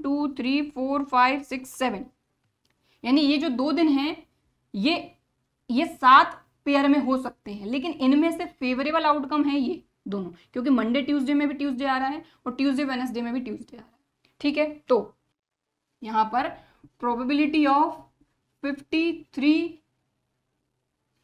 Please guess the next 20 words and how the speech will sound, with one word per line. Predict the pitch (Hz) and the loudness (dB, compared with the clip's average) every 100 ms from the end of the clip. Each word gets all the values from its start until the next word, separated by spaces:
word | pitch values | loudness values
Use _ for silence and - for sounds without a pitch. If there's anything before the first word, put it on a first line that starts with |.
| _ _ _ - | _ _ _ 0
ट्यूसडे, | 311 269 262 196 196 196 _ _ _ _ _ _ _ _ _ _ _ _ _ _ _ _ _ _ _ _ _ _ _ _ _ _ _ - - | 2 2 -2 -10 -14 -18 _ _ _ _ _ _ _ _ _ _ _ _ _ _ _ _ _ _ _ _ _ _ _ _ _ _ _ -18 -8
ये | 247 | -6
क्या | 262 | -2
हो | 269 269 | 0 0
जाएगी, | 262 262 269 330 381 - _ - | 0 0 0 -2 -4 -10 _ -4
number | 233 240 254 277 | 0 2 4 4
of | 294 294 | 2 2
favorable | 254 262 269 277 269 | 0 2 2 4 4
outcome | 269 269 269 269 262 | 2 2 -4 -2 0
आपके | 240 240 240 226 | 0 -2 -10 -12
टू | - 285 277 | 0 2 2
हैं | 247 285 320 _ _ 247 | 0 -4 -6 _ _ -4
over | 262 277 | 0 2
total | 262 262 277 254 | 2 0 0 0
possible | 254 262 262 262 | -2 2 4 4
outcome | 262 262 233 | 0 -4 -2
वन, | 233 254 | -2 -2
टू, | 254 247 214 | -2 -6 -10
थ्री, | - 226 339 381 - | -10 -6 -6 -8 -10
फोर, | 247 233 | -8 -8